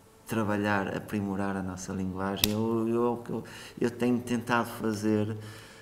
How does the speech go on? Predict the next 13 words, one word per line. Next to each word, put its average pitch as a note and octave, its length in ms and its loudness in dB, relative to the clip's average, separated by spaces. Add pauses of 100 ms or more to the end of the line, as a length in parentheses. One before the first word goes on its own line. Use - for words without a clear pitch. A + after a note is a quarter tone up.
(240)
eh, G#2+ 360 2 (760)
eu, B2 240 4
eu, A2+ 380 4
eu G#2 60 -2
estou G#2+ 200 -4
consciente, G#2+ 1120 0 (320)
e G#2+ 260 2
esta, G#2+ 280 0 (180)
como G2 160 -2
foi G2+ 260 -4
a F2+ 40 -2
primeira G2 420 -2
peça G2 560 -8